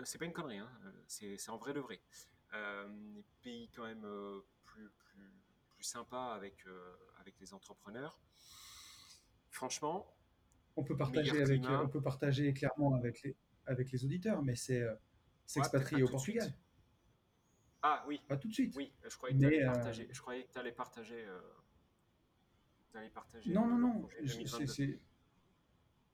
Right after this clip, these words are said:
Speaker 2: ah non, non, pas ça. Non, non, pas encore. Mais, euh, mais effectivement, enfin, en tout cas, moi, c'est pas, c'est un secret pour personne, parce que je le dis à qui veut l'entendre, mais c'est sûr qu'il y a un moment où, euh, face à tout ça,
Speaker 1: Ouais.
Speaker 2: pff, ce serait,
Speaker 1: Alors
Speaker 2: ça peut paraître cracher dans la soupe,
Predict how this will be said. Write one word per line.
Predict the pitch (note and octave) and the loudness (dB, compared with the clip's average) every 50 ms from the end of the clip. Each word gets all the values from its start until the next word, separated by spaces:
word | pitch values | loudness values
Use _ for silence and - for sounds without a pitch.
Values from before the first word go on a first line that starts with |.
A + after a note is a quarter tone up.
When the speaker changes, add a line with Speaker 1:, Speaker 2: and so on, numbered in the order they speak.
| _ _ _ _ _ _ _ _ _ _ _ - | _ _ _ _ _ _ _ _ _ _ _ -2
Speaker 2:
ah | - F#3 G3+ | 2 4 6
non, | G#3+ A3 | 8 10
non, | G#3+ G#3+ G3+ | 10 10 10
pas | G3+ G3+ | 8 4
ça. | F#3 - F#3 F3 - F3 | 2 2 0 0 0 2
Non, | F3 F#3+ | 4 6
non, | G3 F#3+ F3+ F3+ | 6 6 6 6
pas | F3+ F3 | 4 2
encore. | E3+ D3 - D3 C3+ C3+ - _ _ _ _ _ _ _ _ - | 2 2 2 2 0 0 -4 _ _ _ _ _ _ _ _ 4
Mais, | C#3 C#3+ D#3 D#3+ D#3 | 6 8 10 10 10
euh, | D3 C#3 C3+ C3 B2+ B2 B2 B2 | 10 10 8 8 8 8 8 8
mais | C3 C3+ C3+ | 8 8 8
effectivement, | C3+ C3+ C#3+ C#3+ C#3 - F#3 F#3 A3 A3+ G3+ | 8 6 4 2 0 2 4 4 6 6 4
enfin, | D3 C3 - D#3 D3 D3 D3 | 4 2 2 0 0 2 2
en | C#3 C3+ | 2 2
tout | C3+ - | 2 4
cas, | - F#3 F#3 E3 | 6 6 6 6
moi, | D3 D3 D#3 D#3 | 6 4 4 2
c'est | C#3 - C3 - | 2 0 -4 -4
pas, | - A#2 A#2 A2+ A2+ A2+ A2 - | -4 -4 -4 -4 -6 -8 -10 -14
c'est | - - - B2 | -12 -6 -6 -4
un | A2 | -4
secret | G#2+ - B2+ B2+ - A#2+ | -4 -6 -6 -6 -6 -8
pour | - - - | -10 -8 -6
personne, | - C#3 C3+ - F#3 E3 C3 | -4 -4 0 0 0 0 -2
parce | - - | -4 -10
que | - - | -16 -16
je | G#2 - | -14 -10
le | A#2 A2+ | -10 -8
dis | A2 A#2+ A#2 | -6 -4 -6
à | A2 | -6
qui | A2 - - G#2 | -8 -12 -14 -12
veut | A2 A#2 | -8 -6
l'entendre, | A#2+ B2+ C#3 E3+ D#3+ C#3+ B2 | -6 -6 -6 -6 -6 -6 -6
mais | A#2 G#2+ - _ _ _ _ _ _ _ _ _ _ _ | -6 -10 -14 _ _ _ _ _ _ _ _ _ _ _
c'est | - - C3+ | -6 -2 0
sûr | C3+ - D#3 C#3+ | 2 2 0 0
qu'il | - - | 2 0
y | B2+ | 2
a | A#2 | 4
un | A#2+ | 4
moment | B2+ B2 B2+ C3+ C#3 C#3+ C#3 B2+ | 4 6 6 6 8 8 8 6
où, | B2 A#2+ A#2 | 6 4 2
euh, | A2+ A2+ A2 G#2+ G#2+ G#2+ G#2 G#2 - - _ _ _ _ _ _ - - _ _ _ - - _ _ _ _ _ _ _ _ _ _ _ - - | 0 0 -2 -2 -2 -4 -6 -10 -14 -20 _ _ _ _ _ _ -20 -20 _ _ _ -20 -20 _ _ _ _ _ _ _ _ _ _ _ -10 -6
face | - D3+ C3+ - | -4 -2 -2 0
à | D#3 C#3 | 0 0
tout | - C#3+ | 2 0
ça, | C3+ C3+ E3+ E3 F3+ F3+ D#3 C#3 C3+ | 2 6 6 8 8 8 8 6 4
Speaker 1:
Ouais. | C3+ | 2
Speaker 2:
pff, | B2+ - - - - - | -2 -4 -8 -14 -12 -10
ce | - - C3+ | -6 -4 -4
serait, | C3+ C3+ - C#3 C3+ C3 C3 | -4 -2 2 2 4 6 6
Speaker 1:
Alors | B2+ C3+ C#3+ C#3+ | 6 6 4 2
Speaker 2:
ça | - C3+ | 0 -2
peut | C#3 F#3 F#3 | 0 0 0
paraître | - - D3+ D3 C#3+ - - | 0 0 -2 -2 -2 -4 -8
cracher | - - C3+ - - C#3+ | -8 -6 -4 -2 0 2
dans | - D3+ | 2 4
la | E3 | 2
soupe, | E3 - - F#3+ F3+ | 2 0 -2 -4 -4